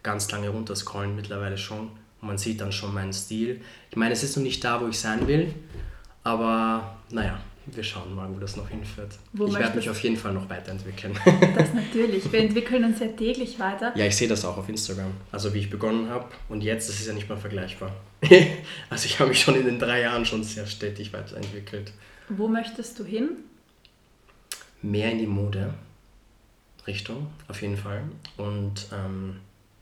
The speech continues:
Speaker 1: ja, High-End-Fashion eben, im Luxusbereich. Das ist, wär, wär mein Traum,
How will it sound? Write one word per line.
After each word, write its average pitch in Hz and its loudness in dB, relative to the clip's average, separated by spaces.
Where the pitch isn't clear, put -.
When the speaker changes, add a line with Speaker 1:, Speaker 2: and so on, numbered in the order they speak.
Speaker 1:
ja, 95 -6
High-End-Fashion 104 -8
eben, 107 -12
im 107 -10
Luxusbereich. - -12
Das 107 -2
ist, 110 0
wär, 95 0
wär 101 0
mein 95 0
Traum, 92 -8